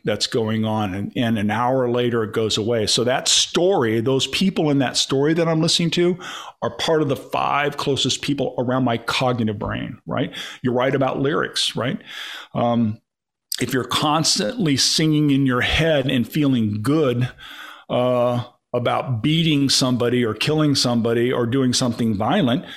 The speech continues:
you be, your brain becomes more accustomed to those areas. Again, it's auto association, right? There's an event, there's an emotion, and there's a visualization that become auto as-,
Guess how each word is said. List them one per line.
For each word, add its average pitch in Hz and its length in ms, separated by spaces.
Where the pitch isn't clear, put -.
you 147 220
be, 147 380
your 151 380
brain 143 800
becomes 135 420
more 135 240
accustomed - 640
to 131 80
those 120 300
areas. 120 440
Again, 120 380
it's - 240
auto 135 240
association, 123 960
right? 117 280
There's 120 240
an 113 100
event, 117 640
there's 120 240
an 120 100
emotion, 117 840
and 117 80
there's 117 180
a 113 60
visualization 131 920
that 110 120
become 123 300
auto 120 340
as-, - 220